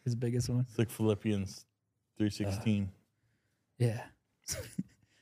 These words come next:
Speaker 1: So serving tables.
Speaker 2: Yeah, so serving tables.
Speaker 1: <laughs>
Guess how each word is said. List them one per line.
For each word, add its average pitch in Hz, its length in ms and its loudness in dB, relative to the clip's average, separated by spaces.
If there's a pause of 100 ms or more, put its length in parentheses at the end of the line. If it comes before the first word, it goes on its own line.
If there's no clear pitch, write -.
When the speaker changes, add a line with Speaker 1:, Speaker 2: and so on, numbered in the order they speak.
Speaker 1:
So 156 140 10
serving 180 420 8
tables. 131 580 4 (400)
Speaker 2:
Yeah, 110 220 4
so 117 140 2
serving 117 380 6
tables. - 640 6
Speaker 1:
<laughs> 165 140 0